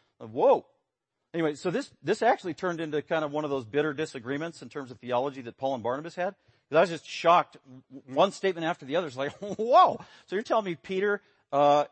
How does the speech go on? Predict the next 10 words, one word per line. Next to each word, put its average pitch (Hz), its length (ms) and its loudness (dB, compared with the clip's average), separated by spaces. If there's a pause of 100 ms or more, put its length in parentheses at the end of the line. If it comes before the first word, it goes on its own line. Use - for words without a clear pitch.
(100)
is 135 340 0
messing 165 460 -2
up. 143 160 2
He 190 240 -6
is 160 140 -4
wrong. 147 400 2
He's 127 180 -14
misleading 175 460 -6
people. 139 500 -2 (380)
Uh, 120 240 2